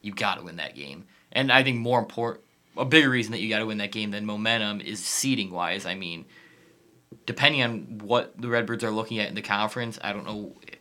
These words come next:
I doubt they have a preference, but, I mean, you're gonna get the nine or ten seed. If you beat Evansville, you get the nine. If you lose, you're gonna get the ten, unless you upset Drake tonight. Um, and, or Valpo gets a win here in their final two, but they have a tough stretch.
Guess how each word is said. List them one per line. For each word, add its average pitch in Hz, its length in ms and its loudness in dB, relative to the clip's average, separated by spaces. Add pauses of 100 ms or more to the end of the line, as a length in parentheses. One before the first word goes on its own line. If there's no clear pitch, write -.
(120)
I 104 60 -8
doubt 98 280 -2
they 101 80 -2
have 110 160 0
a 110 60 -6
preference, 113 480 0
but, 101 140 -6
I 107 100 -2
mean, 101 200 -4
you're 113 220 -6
gonna 110 140 0
get 104 140 -2
the 107 60 -8
nine 104 280 -4
or 101 60 -8
ten 95 220 -6
seed. 92 180 -10
If 92 100 -12
you 104 80 -8
beat 110 180 -4
Evansville, 104 380 -2
you 95 60 -8
get 98 120 -8
the 101 80 -8
nine. 107 320 0
If 104 140 -8
you 101 120 -6
lose, 110 280 -4
you're 107 100 -4
gonna 104 140 -6
get 101 180 -10
the 104 60 -10
ten, 98 440 -8 (400)
unless 107 360 0
you 98 340 -10
upset 98 380 -6
Drake 104 320 -6
tonight. 95 460 -8 (320)
Um, 95 540 -2 (540)
and, 107 240 0
or 113 180 0
Valpo 101 480 -2
gets 98 180 -10
a 107 60 -6
win 101 220 -8
here 98 180 -6
in 98 100 -6
their 101 120 -8
final 101 320 -6
two, 101 140 -8
but 95 60 -14
they 107 80 -6
have 101 100 -6
a 101 40 -8
tough 98 260 -6
stretch. 92 380 -8